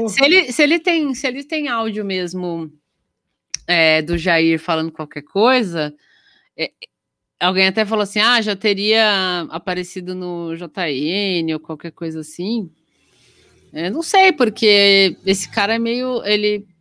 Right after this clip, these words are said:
ele não parece ser burro, assim, né? Tipo, ele deve tá vendo qual que vai ser o melhor esquema pra fazer com esse áudio, sabe?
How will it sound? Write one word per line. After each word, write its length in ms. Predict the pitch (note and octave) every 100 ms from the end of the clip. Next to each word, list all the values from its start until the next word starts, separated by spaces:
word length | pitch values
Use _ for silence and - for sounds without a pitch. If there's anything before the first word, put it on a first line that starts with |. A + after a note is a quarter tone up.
| _
ele 240 | G3 G3 G#3
não 100 | A#3
parece 300 | B3+ B3 B3
ser 140 | C4+
burro, 360 | A3+ A3 A#3+ F#3
assim, 280 | D3 D#3 D3
né? 340 | D3 D3 C#3+
Tipo, 580 | D3 - _ D3 C#3+ D3 C3 B2+ _ -
ele 200 | C#3+ D#3
deve 240 | D#3 E3 -
tá 160 | - F3+
vendo 1080 | F3+ F3+ G3 G#3 G#3 G3+ F#3+ F#3 E3+ E3 D#3+ _ _ _ _
qual 200 | _ F#3
que 120 | F#3
vai 120 | G3 G3+
ser 140 | G#3+
o 40 |
melhor 240 | G3+ G3 G3
esquema 480 | G#3+ - F#3 F#3 F3+
pra 180 | F3
fazer 300 | E3+ F3+ F3
com 100 | F3 F#3+
esse 200 | - F3
áudio, 340 | E3 D#3+ E3
sabe? 460 | - D#3+ D#3+ D#3